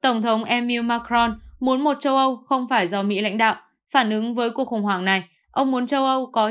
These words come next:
chính sách an ninh và quốc phòng của riêng mình để tạo ra một quyền tự chủ chiến lược. Theo quan điểm của Macron, bối cảnh địa chiến lược toàn cầu đã thay đổi nhiều đến mức châu Âu phải phát triển các công cụ của riêng mình để tự vệ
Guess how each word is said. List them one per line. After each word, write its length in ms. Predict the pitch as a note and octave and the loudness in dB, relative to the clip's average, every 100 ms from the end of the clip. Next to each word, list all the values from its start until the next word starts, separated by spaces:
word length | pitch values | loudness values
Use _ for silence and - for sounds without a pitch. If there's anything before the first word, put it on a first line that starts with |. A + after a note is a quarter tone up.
| G#3+ | -2
chính 200 | A#3+ A3+ | -4 -2
sách 240 | D4+ D#4 | -2 -2
an 160 | - A#3+ | -2 -2
ninh 240 | B3 A#3 G#3 | -2 -2 -4
và 100 | F#3+ | -4
quốc 200 | A#3 A3+ | -4 0
phòng 200 | G#3+ F#3 | 0 0
của 120 | F3+ | -4
riêng 240 | F3 G3 G3+ | -4 0 0
mình 220 | F#3+ F3 _ _ - | 0 -4 _ _ -4
để 180 | A#3 | -2
tạo 200 | G#3+ A3+ | 2 0
ra 240 | G#3 C4 B3+ | 2 0 0
một 220 | A#3+ A3+ | -2 -4
quyền 280 | A#3+ A3+ G#3 | 0 0 0
tự 160 | A3 G3 | -2 -2
chủ 200 | A#3 F#3+ E3+ | -2 -2 0
chiến 180 | F#3+ G3 | 0 2
lược. 180 | G#3 - _ _ _ _ - - | 0 -2 _ _ _ _ -8 -2
Theo 120 | D4 | 2
quan 200 | D4 C#4 | 2 2
điểm 220 | B3+ G3 | 0 0
của 100 | F#3 | -2
Macron, 500 | G3+ A3+ A#3+ A3+ A3 - _ - | 0 0 2 2 2 -6 _ -2
bối 180 | A#3+ B3+ | 0 2
cảnh 300 | D4 B3 G#3+ | 0 0 0
địa 160 | A3 F3+ | -2 -2
chiến 180 | A#3+ A#3+ | -2 -2
lược 200 | B3 - | -2 -2
toàn 180 | G#3 G3+ | -2 2
cầu 220 | G#3 F#3+ | 2 0
đã 180 | F3+ F3+ | -2 -2
thay 180 | G#3+ | -2
đổi 220 | G#3+ G#3 F3 - | 0 0 -2 -4
nhiều 200 | A#3+ A3+ | -2 0
đến 180 | A3 A#3 | 0 0
mức 160 | D#4 D#4 _ _ | 0 -4 _ _
châu 180 | - C#4+ | 2 4
Âu 180 | C#4 C#4 | 4 0
phải 200 | C#4 G#3+ | -2 -2
phát 180 | C4 C4 | -4 -4
triển 260 | C4+ G#3 | -4 -2
các 160 | F3 A3 | -2 -2
công 200 | A3 G#3+ | -2 -2
cụ 160 | A3 F#3 | -2 -4
của 120 | F#3 | -4
riêng 220 | F3+ G#3 | -2 0
mình 180 | G#3+ F#3+ - | 0 -2 -6
để 160 | - G#3+ | -4 -2
tự 160 | G3+ F#3+ | -2 -2
vệ 320 | A3+ G#3 | -2 -2